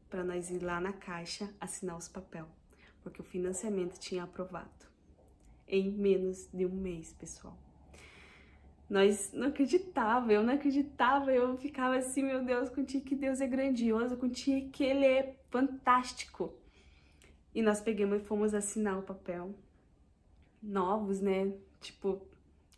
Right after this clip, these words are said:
eu tinha dezoito anos, ele também, acho que iria fazer vinte anos já naquele ano. Então, nós dois novinho, né? E lá assinar os papel. O rapaz olhou pra nós e falou assim, "Nossa,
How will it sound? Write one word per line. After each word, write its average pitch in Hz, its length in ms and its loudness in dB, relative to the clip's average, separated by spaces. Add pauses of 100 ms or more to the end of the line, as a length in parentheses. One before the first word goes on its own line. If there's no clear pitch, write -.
(120)
eu 185 220 2
tinha 214 220 0
dezoito 196 520 -2
anos, 185 380 -4
ele 190 280 -2
também, 190 520 -2
acho 185 180 -6
que 185 140 -8
iria 185 260 -4
fazer 185 340 -4
vinte 220 300 -4
anos 196 220 -4
já 185 120 -6
naquele 180 440 -8
ano. 175 280 -6 (800)
Então, 208 960 0 (500)
nós 214 300 0
dois 220 280 0
novinho, 226 640 2
né? 220 360 0
E 208 120 -2
lá 202 180 2
assinar 208 320 -2
os 196 100 -2
papel. 185 460 -12 (380)
O 196 60 -4
rapaz 185 440 -4
olhou 185 220 0
pra 185 160 -8
nós 185 240 -6
e - 40 -18
falou 185 200 -8
assim, 196 680 -4 (720)
"Nossa, 190 540 -2